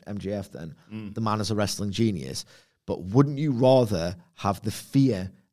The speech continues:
Speaker 1: ahead of time that, "Oh my God, the match isn't happening. Look at Cage in this match. He's a destroyer. He's a killer.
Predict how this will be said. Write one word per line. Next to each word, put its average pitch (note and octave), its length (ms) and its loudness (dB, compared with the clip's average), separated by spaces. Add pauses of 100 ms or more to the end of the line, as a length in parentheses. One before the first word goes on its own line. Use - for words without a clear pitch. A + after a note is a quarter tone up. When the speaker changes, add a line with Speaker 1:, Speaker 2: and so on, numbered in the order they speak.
Speaker 1:
ahead C3+ 300 -2
of C3 120 -2
time A#1 500 -12 (300)
that, F2 240 -10
"Oh D3+ 160 -4
my G2+ 160 -4
God, - 200 -4
the G#2 60 -2
match C3 240 -2
isn't G2 140 -6
happening. F#2+ 320 -8
Look A2+ 140 -6
at A2+ 80 -14
Cage C3+ 280 -2
in G#2+ 80 -2
this G2+ 160 -8
match. A2+ 260 -6
He's F#2 120 -8
a G2 40 -4
destroyer. G#2+ 480 0
He's F#2+ 180 -6
a - 20 -8
killer. G2+ 460 -2